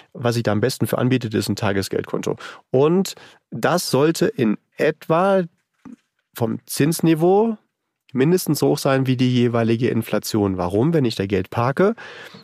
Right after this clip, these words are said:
und ich weniger Zinserträge habe als das, was mein Geld durch die Inflation an Wert verliert, dann mache ich damit ja Minus. Sollte das aktuell nicht möglich sein, dass ich,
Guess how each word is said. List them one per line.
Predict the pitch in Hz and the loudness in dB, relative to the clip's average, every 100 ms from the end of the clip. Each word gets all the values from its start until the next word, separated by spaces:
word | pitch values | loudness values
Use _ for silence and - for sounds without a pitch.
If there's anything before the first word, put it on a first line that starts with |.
| - | -10
und | - 107 | -6 -4
ich | 101 | -2
weniger | 101 135 151 143 139 139 - _ | 2 2 2 2 0 -2 -6 _
Zinserträge | - 156 180 113 - 113 110 | -4 -2 0 -2 0 0 0
habe | 117 120 120 | 0 0 0
als | 120 113 - _ _ _ | 0 -2 -6 _ _ _
das, | 123 123 | -4 0
was | 117 113 - _ _ _ | -2 -2 -8 _ _ _
mein | - 101 104 | -4 -2 2
Geld | 123 127 | 2 2
durch | 110 | 0
die | 117 | 0
Inflation | 110 104 - 117 | 0 0 0 0
an | 110 98 | 0 0
Wert | 123 180 | 0 0
verliert, | - 104 139 - - _ | -2 -2 -2 -2 -10 _
dann | 107 | -2
mache | 120 | 0
ich | 127 | 0
damit | 113 113 | 0 0
ja | 107 | 0
Minus. | 117 110 87 - _ _ _ _ _ _ _ - | 0 0 -2 -8 _ _ _ _ _ _ _ -6
Sollte | 101 117 131 | 0 2 2
das | 110 - | 0 -2
aktuell | 117 107 98 | -4 0 0
nicht | 92 | 0
möglich | 107 117 147 175 165 | 2 2 2 0 0
sein, | 165 175 214 202 - - - _ | 0 2 0 -2 -10 -20 -20 _
dass | - 110 | -4 -2
ich, | 107 - | -2 -4